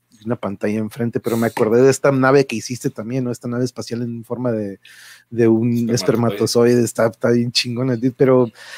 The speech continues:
Speaker 1: no, aquí lo hemos hablado un chorro, aquí les, este, de que somos energía, ¿no? Yo se lo he preguntado mucho a raza de,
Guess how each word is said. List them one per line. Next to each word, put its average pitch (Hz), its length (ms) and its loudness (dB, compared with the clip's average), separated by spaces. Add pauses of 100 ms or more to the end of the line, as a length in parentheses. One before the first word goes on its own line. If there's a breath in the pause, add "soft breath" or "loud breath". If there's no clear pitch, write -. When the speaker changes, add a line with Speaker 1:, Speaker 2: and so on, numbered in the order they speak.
(120)
Speaker 1:
no, 180 140 2
aquí 180 200 0
lo 185 80 6
hemos 208 220 4
hablado 143 260 4
un 180 120 2
chorro, 185 260 2
aquí 175 180 -4
les, 143 220 -2
este, 113 420 -4
de 117 220 -8
que - 140 -8
somos 170 340 -4
energía, 143 480 -2
¿no? 127 120 0
Yo 143 120 2
se 160 100 -2
lo 147 100 2
he - 20 4
preguntado 135 480 2
mucho 147 320 0
a 139 40 4
raza 139 380 2
de, 113 340 2